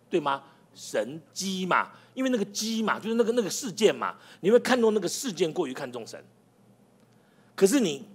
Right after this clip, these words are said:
就是这种状况的时候呢，那个机都没有发生，你听得懂吗？你只好看重什么？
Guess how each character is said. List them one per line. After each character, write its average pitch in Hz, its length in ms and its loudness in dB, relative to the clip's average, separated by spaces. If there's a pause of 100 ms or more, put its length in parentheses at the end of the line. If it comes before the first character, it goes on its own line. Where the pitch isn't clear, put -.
就 175 100 -14
是 196 100 -4
这 311 200 4
种 143 160 -2
状 220 160 6
况 180 140 0
的 147 60 0
时 147 80 -2
候 135 60 0
呢， 113 180 -4 (300)
那 262 100 2
个 220 100 4
机 277 300 -4
都 254 120 6
没 202 100 6
有 170 100 6
发 139 220 8
生， 151 260 -4
你 110 80 -10
听 165 80 -2
得 175 80 2
懂 120 160 -6
吗？ 123 160 4 (680)
你 123 100 -10
只 202 180 -4
好 143 100 0
看 165 220 -4
重 147 160 -6
什 - 140 -14
么？ 113 260 -6